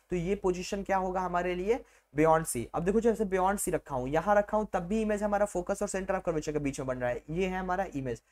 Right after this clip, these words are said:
ये टू और फ़ोर के बीच में बन रहा है, मतलब between center of curvature and focus के बीच में बन रहा है। अब देखो अभी मैं यहाँ धीरे धीरे ले जा रहा हूँ तो भी अभी between C and F ही है। जैसे जैसे, अच्छा एक चीज़ और नोटिस करना, ऑब्जेक्ट को जैसे जैसे मैं मिरर के पास ले जा रहा हूँ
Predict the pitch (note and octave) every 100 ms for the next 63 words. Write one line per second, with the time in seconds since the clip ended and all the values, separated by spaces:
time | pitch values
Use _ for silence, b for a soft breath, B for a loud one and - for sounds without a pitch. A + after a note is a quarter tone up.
0 | b b E3 D#3+ G#3 A3+ B3+ - E3 F#3+
1 | G#3+ - E3+ F#3 G3+ E3+ F#3+ G3+ G3 G3
2 | G3+ F#3 G#3 A3+ b b - D#3 E3+ G#3
3 | G#3+ E3 E3 F3+ F3 D#3+ D#3 F3 G3 -
4 | b _ - D#3 D#3+ E3+ - D#3+ D3+ C#3+
5 | D3 - C#3+ B2 A2+ A2+ - D#3+ D#3+ D#3
6 | D3+ C3+ - D#3 F#3+ G3+ G#3 E3 F3 E3
7 | E3+ D#3 D3+ C3+ A#2+ A2+ A#2 - _ _
8 | _ _ _ _ _ F3 F3 G3+ G3 G#3+
9 | - _ D#3 F3 G#3 - F3+ E3 D3+ C3+
10 | D3 B2 A2 B B B - F#3+ B3 C4+
11 | B3 A#3 G#3 C4 C4 - B3+ A#3 E3+ D#3
12 | - C3 B2 b b b F#3+ F3+ - C4+
13 | - A#3 G#3 B3+ B3 A#3+ B3 B3 G3 F3+
14 | G#3+ A3+ A#3 - F3+ G3+ F#3+ F#3+ F#3+ G3+